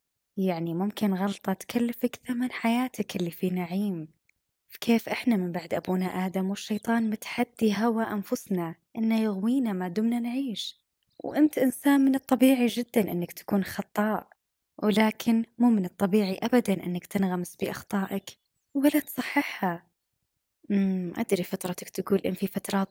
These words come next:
ضعف تمر فيها، لكن في شيطان واعدك إنه يوسوس لك بأكبر وأصغر ذنوبك ويدعمك فيها، بس في جانب ثاني يصحح لك ويعطيك دافع التحسين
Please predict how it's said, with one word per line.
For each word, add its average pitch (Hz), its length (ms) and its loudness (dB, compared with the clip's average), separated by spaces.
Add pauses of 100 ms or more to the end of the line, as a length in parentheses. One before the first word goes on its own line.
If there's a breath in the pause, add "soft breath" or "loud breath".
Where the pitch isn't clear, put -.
ضعف 202 260 0
تمر 208 360 0
فيها، 175 640 -6 (600)
لكن 254 280 2
في 277 160 2
شيطان 208 480 0
واعدك 196 600 -4
إنه 175 160 -2
يوسوس 175 580 -6
لك - 200 -6
بأكبر - 600 -4
وأصغر 180 540 -4
ذنوبك 190 680 -2 (500)
ويدعمك 269 600 2
فيها، 185 540 -4 (760)
بس 277 240 2
في 247 180 4
جانب 202 360 0
ثاني 208 360 0
يصحح - 500 -8
لك 220 320 -2
ويعطيك 247 580 0
دافع 214 420 2
التحسين - 680 -6